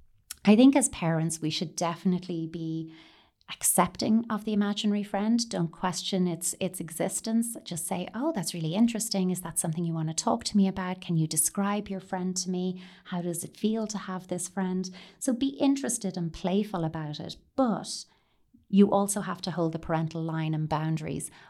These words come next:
on behavior. So when they start blaming the imaginary friend, you can gently yet firmly say, "Well, your imaginary friend, whatever their name is, couldn't have done this.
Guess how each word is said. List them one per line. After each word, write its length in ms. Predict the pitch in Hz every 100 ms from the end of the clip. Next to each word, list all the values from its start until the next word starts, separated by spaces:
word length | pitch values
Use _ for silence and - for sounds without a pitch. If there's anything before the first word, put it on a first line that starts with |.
| -
on 140 | 170
behavior. 640 | 160 160 160 139 139 131 - - -
So 400 | - 202 180 - -
when 200 | 226 247
they 100 | 226
start 300 | - 185 180
blaming 360 | 180 170 170 160
the 140 | 165
imaginary 480 | 160 160 160 160 160
friend, 440 | 160 160 151 160 - - - -
you 140 | 262
can 220 | 277 254
gently 440 | 208 202 208 214 214
yet 260 | 196 180
firmly 460 | - 175 170 165 170
say, 480 | - 160 151 151 156 - - -
"Well, 520 | 180 180 180 185 185 - - - -
your 160 | 196 190
imaginary 520 | 190 226 233 208 185
friend, 340 | 180 165 165
whatever 320 | 170 165 165
their 160 | 180 180
name 300 | 170 160 160
is, 240 | 156 156 - - - _
couldn't 340 | - 247 240 208
have 160 | 156
done 240 | - 151 151
this. 440 | 143 147 - -